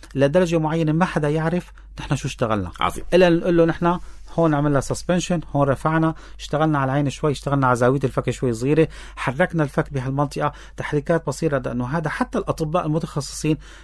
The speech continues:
Speaker 1: ما بيقدروا يكونوا familiar أو متمكنين من هيدا ال-، الشغل اللي هو متعدد وعم يعطي لمسات خفيفة. اللمسة البسيطة أحيانا بتاخد شغل كتير من إنك تحط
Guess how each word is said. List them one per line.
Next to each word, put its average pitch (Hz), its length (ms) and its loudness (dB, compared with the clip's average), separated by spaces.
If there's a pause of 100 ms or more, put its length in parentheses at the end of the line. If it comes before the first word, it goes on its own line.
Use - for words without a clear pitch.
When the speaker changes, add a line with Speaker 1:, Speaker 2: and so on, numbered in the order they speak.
(100)
Speaker 1:
ما 160 220 2
بيقدروا 175 320 4
يكونوا 165 240 0
familiar 165 520 2 (420)
أو 165 160 6
متمكنين 156 720 0 (240)
من 143 260 2 (140)
هيدا 156 280 2
ال-، - 60 -4 (200)
الشغل 139 800 -2
اللي 143 160 4
هو 170 140 4
متعدد 190 600 2 (240)
وعم 139 240 4
يعطي 170 220 2
لمسات 151 380 2
خفيفة. 131 400 -4 (440)
اللمسة 196 300 2
البسيطة 160 400 0
أحيانا 143 220 -4
بتاخد - 320 -4
شغل 147 200 -2
كتير 156 360 -2 (320)
من 135 100 0
إنك 139 180 -2
تحط - 480 -6